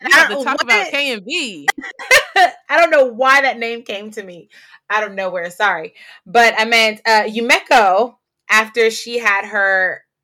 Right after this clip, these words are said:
Speaker 2: what was it, rock, paper, scissors card battle with Mary, the girl with the blonde hair. That was, you know, she's got all the money and she had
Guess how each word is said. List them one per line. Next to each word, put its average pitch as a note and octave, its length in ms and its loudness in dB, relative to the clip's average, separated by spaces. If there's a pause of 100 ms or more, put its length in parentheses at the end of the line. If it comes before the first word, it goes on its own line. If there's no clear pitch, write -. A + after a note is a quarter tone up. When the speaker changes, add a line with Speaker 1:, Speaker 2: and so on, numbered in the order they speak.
(260)
Speaker 2:
what A3+ 140 -2
was G3+ 100 -4
it, F3 80 -4
rock, A#3 200 2
paper, A#3 220 -2
scissors G#3+ 400 -2
card G#3 340 -2
battle G#3 280 2
with G3 140 -8
Mary, G3 420 0
the G#3 100 -10
girl F3+ 160 -4
with F#3+ 100 -6
the B3 60 -10
blonde G#3+ 320 -2
hair. G#3 460 0 (340)
That F#3+ 380 0
was, F#3 760 -4
you G3+ 160 -14
know, E3+ 480 -6
she's - 760 -18
got G3 140 0
all G3 100 0
the G3+ 100 -8
money G3 260 -6
and G3+ 80 -6
she B3+ 200 -6
had G#3+ 480 0